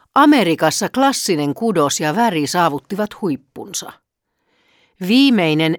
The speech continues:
denimhousujen tunnettu yksityiskohta otettiin käyttöön,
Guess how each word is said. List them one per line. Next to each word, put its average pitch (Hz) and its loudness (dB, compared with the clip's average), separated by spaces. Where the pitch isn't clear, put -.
denimhousujen 170 0
tunnettu 220 -2
yksityiskohta 180 -4
otettiin 294 2
käyttöön, 208 0